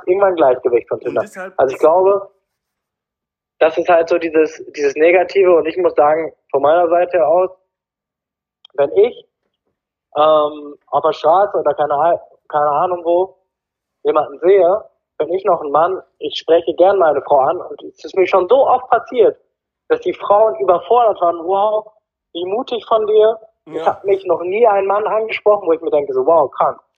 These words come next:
Speaker 2: Ja.
Speaker 1: Und ich hab, es gab eine Situation, Philipp, sorry, das muss ich noch kurz erzählen.
Speaker 2: Ja, klar.
Speaker 1: Da habe ich jemanden im Fitnessstudio kennengelernt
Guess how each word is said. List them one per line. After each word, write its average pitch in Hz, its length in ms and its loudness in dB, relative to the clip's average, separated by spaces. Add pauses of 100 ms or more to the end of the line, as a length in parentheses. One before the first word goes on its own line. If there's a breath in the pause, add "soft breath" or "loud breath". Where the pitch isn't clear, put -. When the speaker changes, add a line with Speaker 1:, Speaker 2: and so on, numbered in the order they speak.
(160)
Speaker 2:
Ja. 131 100 -8
Speaker 1:
Und 139 60 -4
ich - 100 -8
hab, 202 240 -2 (320)
es - 120 -20
gab 170 180 2
eine 175 220 0
Situation, 170 560 -2
Philipp, 190 260 -2
sorry, 175 240 0
das 147 120 -4
muss 147 180 -8
ich - 40 -20
noch 143 120 -6
kurz 139 180 -2
erzählen. 160 280 2
Speaker 2:
Ja, 185 60 0
klar. 120 200 -12 (420)
Speaker 1:
Da 147 100 4
habe 160 140 -2
ich 165 60 -10
jemanden 156 680 -2
im 143 140 -8
Fitnessstudio 196 720 2
kennengelernt 180 560 2